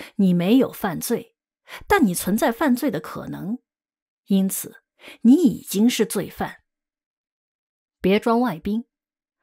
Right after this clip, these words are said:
自健康码问世那一刻，就必然变成思想码、预防犯罪码、自甘被割码、禁止真话码。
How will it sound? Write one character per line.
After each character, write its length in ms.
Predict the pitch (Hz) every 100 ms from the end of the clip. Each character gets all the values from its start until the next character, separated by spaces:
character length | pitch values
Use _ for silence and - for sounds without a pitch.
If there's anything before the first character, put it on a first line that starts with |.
| _ -
自 200 | - 311
健 240 | 302 247
康 200 | - 320
码 160 | 320 160
问 240 | 180 247
世 180 | 226 233
那 120 | 240
一 80 | 170
刻， 380 | 202 247 - _ _ _ _ _ _
就 160 | - 277
必 220 | 339 294
然 240 | 190 208
变 180 | 247 196
成 380 | - 175 190 226
思 200 | - 294
想 240 | 214 165
码、 200 | 185 - _ _ _ _ _
预 140 | 214
防 220 | 185 180
犯 180 | 196 202
罪 160 | 190 202
码、 140 | 143 - _ _ - -
自 240 | - 285
甘 200 | 254 277
被 140 | 277 185
割 220 | 240 262
码、 220 | 220 - _ _ _ _ -
禁 200 | 233 185
止 100 | 165
真 220 | 208 220
话 200 | 247
码。 120 | 151